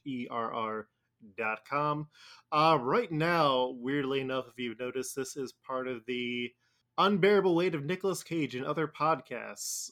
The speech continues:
Uh, it is part of a podcast pilot program slash portfolio that I'm running. If this gets picked up, it will no longer be under that,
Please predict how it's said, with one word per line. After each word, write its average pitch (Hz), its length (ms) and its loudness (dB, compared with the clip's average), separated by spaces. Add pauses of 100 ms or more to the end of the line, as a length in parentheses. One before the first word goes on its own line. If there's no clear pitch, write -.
Uh, 117 520 -2 (100)
it - 140 -4
is 139 180 -2
part 143 240 -6
of 131 100 -4
a 120 400 -4 (160)
podcast 185 580 -4 (220)
pilot 170 600 -2 (120)
program 156 460 -2
slash 156 380 -4
portfolio 165 640 0
that 120 180 -4
I'm 117 260 -6
running. 107 480 -6 (680)
If 143 120 -6 (260)
this 131 260 -6
gets 127 260 -6
picked - 300 -10
up, 247 260 0 (500)
it 135 100 0
will 127 160 0
no 139 160 2
longer 127 340 2
be 160 220 0
under 127 280 0
that, 139 320 -2